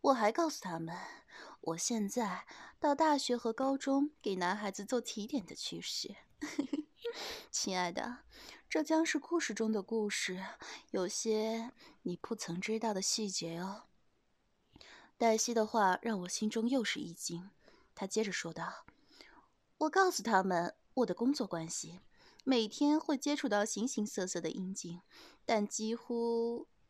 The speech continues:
每个月都有那么几天让我格外开心，因为有一群赤裸的男孩站在我面前等待我检查他们身体，他们面对我总是害羞窘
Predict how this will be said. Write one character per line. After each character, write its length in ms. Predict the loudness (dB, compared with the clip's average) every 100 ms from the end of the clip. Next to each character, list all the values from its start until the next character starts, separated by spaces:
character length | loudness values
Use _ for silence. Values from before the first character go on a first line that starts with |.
| _
每 180 | -6 -6
个 140 | -4
月 180 | -2 0
都 80 | 2
有 140 | 4 4
那 100 | 2
么 120 | 0
几 160 | -4
天 340 | -10 -2 -2 -2 -6 0
让 180 | 6 6
我 60 | 6
格 220 | 2 2
外 180 | 2 0
开 240 | -2 -6
心， 440 | -4 -4 -4 -4 -8 _ -20 -20 -20 _
因 180 | 4 6
为 120 | 6
有 140 | 6 4
一 120 | 2
群 240 | 2 2
赤 240 | 2 2 2
裸 120 | 2
的 100 | 0
男 240 | 0 -2
孩 440 | -2 -2 0 -2 -6 -16 -8
站 200 | 0 2
在 140 | 2 -2
我 120 | -2
面 180 | -2 -2
前 240 | -4 -4
等 200 | -4 -6
待 180 | -6 -6
我 120 | -8
检 180 | -8 -8
查 160 | -10
他 160 | -4 -2
们 120 | -2
身 300 | -2 -2 -2
体， 300 | -4 -14 -14 -18 _ -20 -20 -20 -6
他 160 | 0 2
们 100 | 2
面 220 | 0 0
对 140 | 0
我 180 | 0 -4
总 180 | -4 -6
是 140 | -6
害 240 | -4 -2 -2
羞 180 | -4
窘 240 | -4 -4